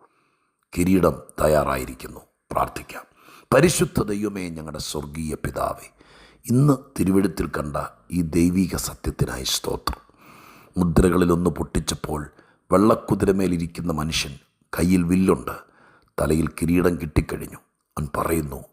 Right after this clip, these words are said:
"ജയിക്കാൻ പോവുക, ജയിക്കുന്നവനായി പോവുക." ആ ഒരു കൃപ ഞങ്ങൾക്ക് ലഭിക്കണം കർത്താവേ. തോക്കാനും തോക്കുന്നവനുമായി ഒരു ജന്മം ഞങ്ങൾക്ക് ആർക്കും ഉണ്ടാകരുതേ.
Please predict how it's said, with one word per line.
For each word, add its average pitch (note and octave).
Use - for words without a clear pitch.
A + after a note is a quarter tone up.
"ജയിക്കാൻ E2
പോവുക, C2+
ജയിക്കുന്നവനായി E2+
പോവുക." -
ആ A#2
ഒരു G#2
കൃപ D2+
ഞങ്ങൾക്ക് C2+
ലഭിക്കണം C2+
കർത്താവേ. -
തോക്കാനും D2
തോക്കുന്നവനുമായി D#2
ഒരു D2
ജന്മം D2+
ഞങ്ങൾക്ക് C#2+
ആർക്കും C#2+
ഉണ്ടാകരുതേ. C2